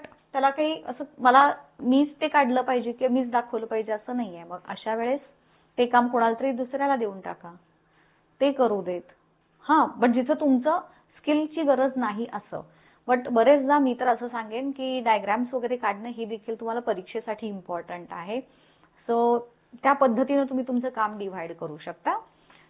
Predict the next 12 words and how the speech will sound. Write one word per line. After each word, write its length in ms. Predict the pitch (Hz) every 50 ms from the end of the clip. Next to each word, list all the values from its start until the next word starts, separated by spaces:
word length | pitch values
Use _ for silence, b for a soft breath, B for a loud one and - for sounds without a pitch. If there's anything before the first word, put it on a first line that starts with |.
| b
त्यानंतर 440 | - 247 254 269 262 262 247 254 311
not 580 | 311 294 262 240 247 254 302 349 349 339 311 294
urgent 280 | 277 262 302 311 302 294
आहे 220 | 311 302 294 285 320
आणि 200 | 339 359 359 339
not 220 | 311 311 302 294 311 277
important 540 | 254 247 254 247 233 233 247 247 240 233
आहे 200 | 226 214 214 214 202 -
तर 80 | 233
ते 120 | 247 269 294
करू 340 | 277 277 254 247 247 247
नका. 320 | 226 190 147 - - 101